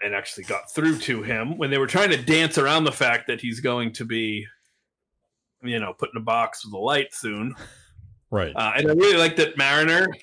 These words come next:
Speaker 1: did a kind of, she sort of, um, like, when she was talking about it, she made, like, she moved her hands down, like, showing the
Speaker 2: She <laughs>
Speaker 1: box.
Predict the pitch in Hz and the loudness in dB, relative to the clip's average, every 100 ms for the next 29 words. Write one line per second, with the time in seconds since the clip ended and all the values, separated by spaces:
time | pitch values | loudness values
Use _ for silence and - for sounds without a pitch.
0 | - 147 151 139 139 - 165 160 151 131 | -4 2 4 4 0 0 2 4 4 2
1 | - _ _ - 156 151 202 180 147 143 | -6 _ _ -4 -2 4 6 6 4 4
2 | 127 123 117 113 - _ _ 143 123 - | 4 2 -2 -6 -12 _ _ -4 -4 0
3 | 143 151 156 143 156 151 180 180 190 151 | 0 2 0 2 2 2 4 4 2 0
4 | 131 127 147 147 143 - _ _ _ _ | -4 2 4 4 0 -8 _ _ _ _
5 | _ _ _ _ 120 113 - 131 185 143 | _ _ _ _ -6 -6 -6 2 2 2
6 | 135 156 175 180 165 185 185 135 - 151 | 2 4 4 4 4 4 4 2 2 2
7 | 147 135 131 147 196 - | 4 4 4 4 4 2